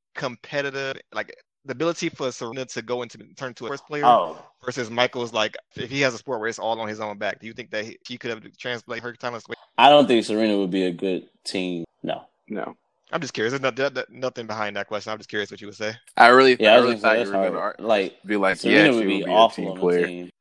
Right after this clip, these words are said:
Speaker 2: Oh, nah. Serena fucking beat, <laughs> like, like, <laughs> her,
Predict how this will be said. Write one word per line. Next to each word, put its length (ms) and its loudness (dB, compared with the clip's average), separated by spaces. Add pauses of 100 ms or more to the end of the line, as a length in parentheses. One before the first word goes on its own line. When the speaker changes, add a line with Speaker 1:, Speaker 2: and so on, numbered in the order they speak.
(140)
Speaker 2:
Oh, 220 2
nah. 400 -6 (160)
Serena 640 4 (180)
fucking 520 -2
beat, 100 -6 (100)
<laughs> 100 -6
like, 340 4 (800)
like, 240 8
<laughs> 2000 2
her, 420 6